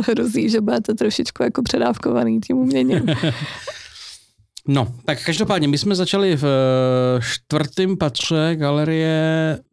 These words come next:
Speaker 2: stálou ex-, nebo dlouhodobou expozicí, která se jmenuje Dlouhé století.
Speaker 1: Mhm.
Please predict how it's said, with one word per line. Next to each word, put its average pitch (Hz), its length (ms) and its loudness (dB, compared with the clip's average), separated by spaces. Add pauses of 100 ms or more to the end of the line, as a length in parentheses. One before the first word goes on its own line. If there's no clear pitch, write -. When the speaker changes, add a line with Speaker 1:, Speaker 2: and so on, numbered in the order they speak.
Speaker 2:
stálou 151 380 0
ex-, 139 180 -2
nebo 143 180 2
dlouhodobou 151 540 0
expozicí, 143 720 -2 (220)
která 156 680 0
se 160 220 -2
jmenuje 156 360 2
Dlouhé 147 400 2
století. 120 580 0 (200)
Speaker 1:
Mhm. 269 240 0